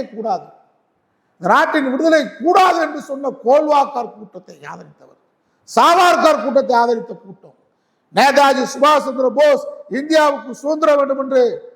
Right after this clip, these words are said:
படையெடுத்து வந்தபோது, அஸ்ஸாம் வழியாக வந்தபோது, இந்தியாவிலே தெற்கே முத்துராமலிங்க தேவர் நம்முடைய போஸ் அவர்களுக்கு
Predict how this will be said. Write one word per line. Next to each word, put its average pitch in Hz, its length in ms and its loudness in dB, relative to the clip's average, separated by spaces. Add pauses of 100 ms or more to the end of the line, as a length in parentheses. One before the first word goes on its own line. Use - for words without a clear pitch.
(320)
படையெடுத்து 311 560 2
வந்தபோது, 262 440 0 (1080)
அஸ்ஸாம் 285 460 2
வழியாக 294 360 2 (560)
வந்தபோது, 285 540 0 (800)
இந்தியாவிலே 254 560 2 (460)
தெற்கே 247 340 0 (100)
முத்துராமலிங்க 262 680 -2 (140)
தேவர் 226 320 -2 (380)
நம்முடைய 233 280 4 (140)
போஸ் 294 320 2
அவர்களுக்கு 233 340 -4